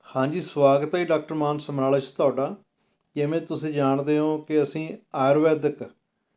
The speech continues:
ਪ੍ਰਮਾਣਿਤ ਤੇ ਪੁਰਾਤਨ ਗ੍ਰੰਥਾਂ ਦੇ ਉੱਤੇ ਕੰਮ ਕਰ ਰਹੇ ਹਾਂ। ਇਹਨਾਂ ਗ੍ਰੰਥਾਂ ਦੇ ਹਿਸਾਬ ਨਾਲ ਹੀ ਜਿਹੜੀਆਂ ਆਯੁਰਵੈਦਿਕ ਦਵਾਈਆਂ ਤਿਆਰ ਕਰਦੇ ਹਾਂ। ਤੇ ਹੁਣ ਅਸੀਂ ਕੁਛ ਇਹਨਾਂ ਦੇ ਜਿਹੜੇ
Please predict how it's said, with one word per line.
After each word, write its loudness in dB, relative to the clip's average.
ਪ੍ਰਮਾਣਿਤ 2
ਤੇ -2
ਪੁਰਾਤਨ 2
ਗ੍ਰੰਥਾਂ 0
ਦੇ 2
ਉੱਤੇ -2
ਕੰਮ -2
ਕਰ -2
ਰਹੇ -4
ਹਾਂ। -10
ਇਹਨਾਂ 4
ਗ੍ਰੰਥਾਂ 2
ਦੇ 2
ਹਿਸਾਬ 2
ਨਾਲ 2
ਹੀ 0
ਜਿਹੜੀਆਂ 0
ਆਯੁਰਵੈਦਿਕ 0
ਦਵਾਈਆਂ 0
ਤਿਆਰ 0
ਕਰਦੇ -6
ਹਾਂ। -8
ਤੇ 2
ਹੁਣ 2
ਅਸੀਂ 2
ਕੁਛ -2
ਇਹਨਾਂ 4
ਦੇ 4
ਜਿਹੜੇ 0